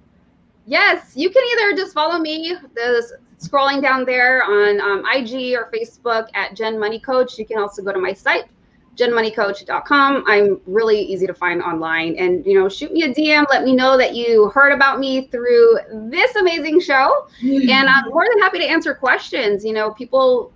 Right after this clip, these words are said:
Speaker 1: you know, "Hey, you know what? I had, I heard you and I had a question about this." I'm more than happy to, you know, talk to you about whatever it is that you have a question on, because I know how blessed I've been with people mentoring me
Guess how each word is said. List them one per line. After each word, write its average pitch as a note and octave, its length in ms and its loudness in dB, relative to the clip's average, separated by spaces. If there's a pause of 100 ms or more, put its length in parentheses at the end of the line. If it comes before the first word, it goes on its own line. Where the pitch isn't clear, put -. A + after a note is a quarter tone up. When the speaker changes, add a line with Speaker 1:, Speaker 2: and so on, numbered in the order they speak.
(120)
Speaker 1:
you A3 100 -8
know, G#3+ 180 -4
"Hey, E4 220 -4
you D4+ 160 -2
know D4+ 100 -4
what? D4+ 140 0
I C4 60 0
had, D4 200 0
I A3 100 0
heard C#4+ 320 -4
you D4+ 400 -4
and G3+ 360 0
I F#3+ 40 -4
had G#3 140 -2
a A#3+ 40 -8
question C4 300 -6
about A#3 200 -6
this." B3 260 0 (380)
I'm C4 220 4
more C4+ 240 4
than D#4 120 0
happy B3+ 340 -2
to, A3+ 400 2
you A3 140 -4
know, G#3+ 40 -4
talk G#3+ 340 -6
to A3 80 -8
you F#3+ 220 0
about F#3+ 400 -2
whatever G3 320 -2
it G#3 80 0
is G3+ 120 -2
that G3 180 -8
you G3 140 -4
have F#3 120 -6
a F3 40 -8
question F3+ 420 -6
on, E3+ 240 -4
because F#3+ 440 -6 (440)
I C#4 200 4
know D4+ 180 4
how B3 300 2
blessed G#3+ 340 0
I've G#3+ 180 -2
been A#3+ 240 2
with G#3 160 -4
people A3 280 -8
mentoring G3+ 540 -2
me G#3+ 360 -4